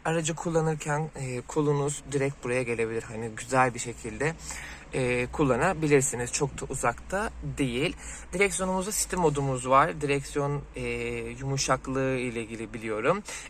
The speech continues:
E, aracımızın içerisinden, e, bagajımızı açabiliyoruz. E, kilit tuşumuz, flaşörlerimiz ve auto off tuşumuz var.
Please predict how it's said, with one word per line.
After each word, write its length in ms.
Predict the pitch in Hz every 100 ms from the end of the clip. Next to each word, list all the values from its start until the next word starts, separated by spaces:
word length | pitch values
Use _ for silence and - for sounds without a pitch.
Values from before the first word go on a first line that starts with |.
| -
E, 100 | 139
aracımızın 560 | 196 156 156 156 156 156
içerisinden, 720 | - 147 143 143 143 147 156 139
e, 400 | 131 127 123 123 131
bagajımızı 540 | 139 143 139 135 131
açabiliyoruz. 680 | 143 160 151 156 156 156 160 - - - - -
E, 120 | 139
kilit 280 | - 156 151
tuşumuz, 380 | 151 160 160
flaşörlerimiz 920 | - 151 147 156 143 143 147 190 - - - - - - - - - - - -
ve 180 | 160 170
auto 340 | 165 160 147 180
off 220 | 160 147
tuşumuz 420 | - - 113 -
var. 280 | 127 170